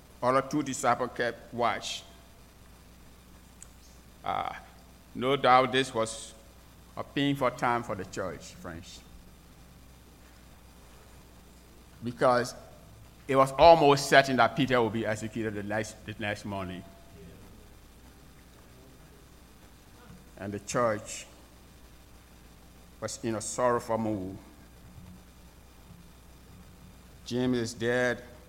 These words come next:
and now Peter in prison, apparently awaiting execution. You see, in Psalm one eleven thirteen, sometimes the very foundations of our lives can,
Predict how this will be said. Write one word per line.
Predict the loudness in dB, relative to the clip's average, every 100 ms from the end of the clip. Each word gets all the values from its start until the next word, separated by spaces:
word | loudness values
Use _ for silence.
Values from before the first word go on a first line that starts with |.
| -20 -20 -20 -20 -12
and | -4
now | -2 -2 -4
Peter | -8 -4 -2 -2 -4
in | -8
prison, | -4 -4 -4 -6 -6
apparently | -6 -4 -2 -2 -4
awaiting | -6 -8 -8 -10 -10
execution. | -12 -12 -14 -10 -10 -10 -14 -14 -20 -20 -20 -20 -20 -20 -20 -20 -20 -20 -20 -20 -20 -20 -20 -20 -20 -20 -10
You | -4
see, | -2 2 2
in | 4 2
Psalm | 4 8 8 10 8
one | 6 6 2 -8 -2
eleven | 4 6 6 4
thirteen, | 2 2 2 0 2 2 2 -2 -4 -8 -20 -20 -20 -20 -20 -20 -8
sometimes | 4 6 8 8
the | 8
very | 10 10 10
foundations | 6 0 2 2 2 2 0 2
of | 4
our | 6 6
lives | 8 8 6 -2
can, | -8